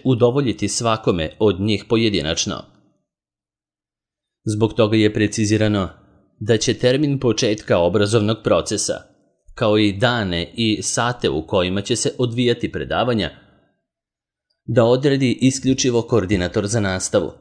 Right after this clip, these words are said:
ovlašćen od strane institucije organizatora.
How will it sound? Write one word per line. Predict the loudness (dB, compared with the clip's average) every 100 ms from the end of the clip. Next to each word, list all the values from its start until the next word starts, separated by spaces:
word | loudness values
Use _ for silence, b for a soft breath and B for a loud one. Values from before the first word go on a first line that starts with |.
| _ _ _ _ _ _ _
ovlašćen | -2 0 2 0 -2 -4 -2
od | -4 -4
strane | -6 -4 -2 -2
institucije | -2 -2 0 0 -2 -2
organizatora. | -2 -2 -4 -4 -4 -2 -4